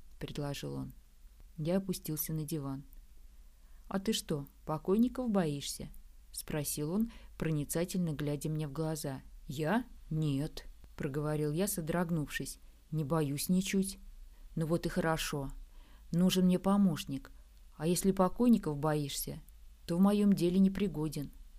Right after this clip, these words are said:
Открою я тебе тайну. Видишь ли, но тут на улице кто-то взвыл громко и истошно. Я вздрогнул, а Казимир Платоныч стукнул кулаком по выключателю настольной лампы. Свет погас, и мы оказались в темноте.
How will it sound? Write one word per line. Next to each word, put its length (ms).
Открою 540
я 140
тебе 280
тайну. 520
Видишь 560
ли, 200
но 120
тут 180
на 160
улице 340
кто-то 340
взвыл 440
громко 400
и 80
истошно. 560
Я 180
вздрогнул, 640
а 80
Казимир 380
Платоныч 640
стукнул 480
кулаком 440
по 120
выключателю 720
настольной 540
лампы. 380
Свет 320
погас, 480
и 80
мы 160
оказались 580
в 80
темноте. 640